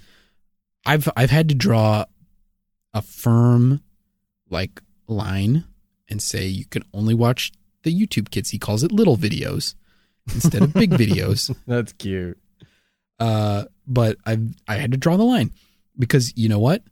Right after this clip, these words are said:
Speaker 1: He liked to go on the regular YouTube, and he, he liked to go to big videos and watch, like, animated videos of, like, car crashes and stuff.
Speaker 2: <laughs>
Speaker 1: And that leads down
Speaker 2: What?
Speaker 1: to actual videos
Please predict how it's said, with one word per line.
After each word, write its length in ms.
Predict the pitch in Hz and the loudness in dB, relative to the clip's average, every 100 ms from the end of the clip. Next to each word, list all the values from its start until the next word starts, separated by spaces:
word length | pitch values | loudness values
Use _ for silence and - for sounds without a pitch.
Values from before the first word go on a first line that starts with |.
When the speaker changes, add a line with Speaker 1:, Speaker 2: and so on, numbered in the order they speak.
| _ _ _ | _ _ _
Speaker 1:
He 140 | - 113 | -4 0
liked 200 | 110 - | 0 0
to 80 | 131 | 2
go 220 | 113 117 | 2 2
on 220 | 107 104 | 0 -2
the 100 | 98 | -2
regular 480 | 95 95 170 190 113 | -2 -2 0 2 2
YouTube, 640 | 98 95 - 101 95 151 - _ _ _ _ _ _ 110 | 2 -2 -2 -2 0 -2 -4 _ _ _ _ _ _ -4
and 540 | 104 101 98 98 98 - _ _ _ _ _ 107 | -2 -2 -2 -2 -4 -8 _ _ _ _ _ -6
he, 220 | 104 101 104 | -4 -2 0
he 120 | 120 | 2
liked 180 | 120 123 | 2 2
to 60 | 139 | 0
go 100 | 127 | 0
to 80 | |
big 220 | 123 220 165 | 0 -2 0
videos 480 | 117 104 104 101 - | 2 2 0 -2 -2
and 160 | 110 | -2
watch, 300 | 104 101 - | 0 -2 -4
like, 240 | 101 - - _ | -6 -6 -10 _
animated 800 | 107 117 127 131 131 127 113 110 | 0 4 4 4 4 4 2 -2
videos 720 | 107 104 110 123 127 139 147 - | -4 0 2 4 6 4 2 -4
of, 240 | - 101 90 | -6 -6 -4
like, 340 | 98 92 - - _ _ | -6 -8 -12 -20 _ _
car 200 | - 143 | -4 -4
crashes 560 | 113 143 143 - 156 147 | 0 2 2 2 0 2
and 140 | 113 | 0
stuff. 380 | - 131 151 - _ _ _ _ _ 147 | 0 2 2 -2 _ _ _ _ _ -6
Speaker 2:
<laughs> 60 | - - - - | -6 -10 -14 -2
Speaker 1:
And 140 | 117 | 2
that 160 | 123 156 | 2 4
leads 300 | 151 170 151 | 4 2 4
down 240 | 175 160 | 4 4
Speaker 2:
What? 140 | 165 427 | 4 4
Speaker 1:
to 220 | 170 123 113 | 4 2 0
actual 500 | 117 170 - 285 196 | -2 0 2 4 4
videos 540 | 113 - 104 98 98 | 4 0 0 0 -2